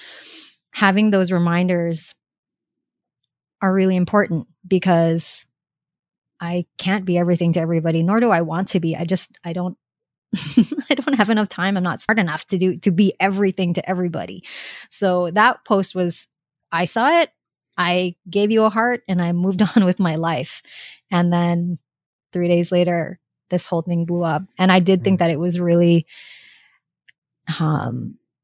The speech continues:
Speaker 2: Mm.
Speaker 1: ironically time-, timely, <laughs> that, ironic and timely that we're talking about
Speaker 2: Yeah.
Speaker 1: gatekeeping because it just never, it, it, you know, I, I guess maybe the first thing to say is I,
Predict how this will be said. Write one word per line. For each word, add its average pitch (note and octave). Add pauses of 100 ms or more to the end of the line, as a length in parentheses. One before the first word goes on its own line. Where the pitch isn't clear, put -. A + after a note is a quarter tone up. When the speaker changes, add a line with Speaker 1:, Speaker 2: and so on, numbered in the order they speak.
(120)
Speaker 2:
Mm. B2 (920)
Speaker 1:
ironically F3+
time-, F#3+ (100)
timely, B3
<laughs> - (520)
that, G3+ (280)
ironic G#3+
and C#4+
timely C#4+ (380)
that G#3+
we're G#3+
talking A3
about G3+
Speaker 2:
Yeah. G3
Speaker 1:
gatekeeping B3
because C4+
it B3+
just B3
never, A#3
it, F#3+ (100)
it, F#3 (1000)
you F#3+
know, F#3+
I, A3+
I A3+
guess C#4
maybe D#4+
the B3
first A3
thing G3
to F3+
say F3
is F3+
I, E3+